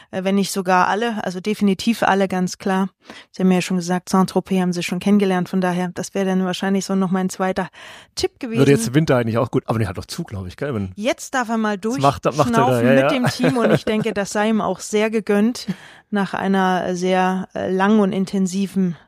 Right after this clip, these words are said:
Speaker 1: Zeit, ja,
Speaker 2: Mhm.
Speaker 1: Saison. Und ja, ich bedanke mich ebenfalls. War ein schöner Talk, eine schöne Gesprächsatmosphäre und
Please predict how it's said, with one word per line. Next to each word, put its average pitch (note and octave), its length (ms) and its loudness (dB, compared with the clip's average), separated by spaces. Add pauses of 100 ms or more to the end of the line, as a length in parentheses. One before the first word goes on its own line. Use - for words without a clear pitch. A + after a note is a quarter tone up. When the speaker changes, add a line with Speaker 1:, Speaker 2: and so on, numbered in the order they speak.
(400)
Speaker 1:
Zeit, - 580 -4
ja, G3 100 -6
Speaker 2:
Mhm. G2+ 300 2 (100)
Speaker 1:
Saison. F#3+ 540 -4 (760)
Und G3 500 4
ja, F#4 200 4
ich - 160 -10
bedanke A#3 260 0
mich G3+ 120 2
ebenfalls. C4 640 -2 (120)
War G#3 460 -2
ein G3+ 500 -2
schöner A3 400 2
Talk, A3+ 320 -2
eine G#3 80 0
schöne G#3 420 2 (300)
Gesprächsatmosphäre G3+ 1120 0
und - 560 0